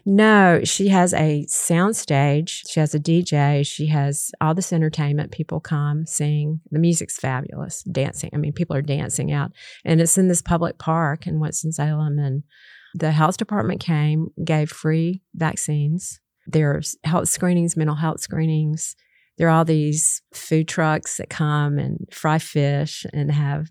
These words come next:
barbecue and give away food. There's a clothing tent where people can come get clothing. People donate tote bags and fill them with things for kids and women and socks and hygiene products and all that.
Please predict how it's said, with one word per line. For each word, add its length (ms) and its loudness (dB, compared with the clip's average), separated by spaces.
barbecue 800 0
and 120 -4
give 140 -2
away 180 0
food. 300 -2
There's 180 -2
a 60 -6
clothing 560 0
tent 400 -2
where 100 -6
people 260 -6
can 140 -6
come 220 -6
get 160 -10
clothing. 460 -2
People 260 0
donate 540 2
tote 260 -2
bags 460 0
and 120 -2
fill 280 -2
them 300 -2
with 260 -2
things 320 -4
for 120 -10
kids 420 -4
and 120 0
women 500 0
and 100 -4
socks 520 -4
and 160 0
hygiene 380 -2
products 480 -6
and 100 -4
all 140 -2
that. 320 -2